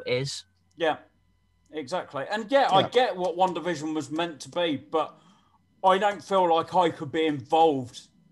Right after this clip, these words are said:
Speaker 2: in that type of story. That's fantastical. This isn't.
Speaker 1: Yeah,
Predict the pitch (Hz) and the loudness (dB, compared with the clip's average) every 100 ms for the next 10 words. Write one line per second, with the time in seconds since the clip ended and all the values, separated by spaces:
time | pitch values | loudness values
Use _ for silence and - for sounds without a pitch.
0 | _ 175 143 139 135 - 143 123 120 - | _ -6 -4 -2 -4 -4 -6 -6 -10 -6
1 | 131 123 120 175 175 - - _ _ 170 | -4 -2 -2 -2 -4 -8 -18 _ _ -6
2 | 156 185 165 - 151 135 120 - _ _ | -2 -2 -2 -10 -8 -4 -4 -6 _ _
3 | _ _ _ _ _ _ _ _ 233 226 | _ _ _ _ _ _ _ _ 2 2
4 | 220 220 175 151 120 - _ _ _ _ | 4 0 0 -4 -6 -12 _ _ _ _
5 | _ _ _ _ _ _ _ _ _ _ | _ _ _ _ _ _ _ _ _ _
6 | 143 | -2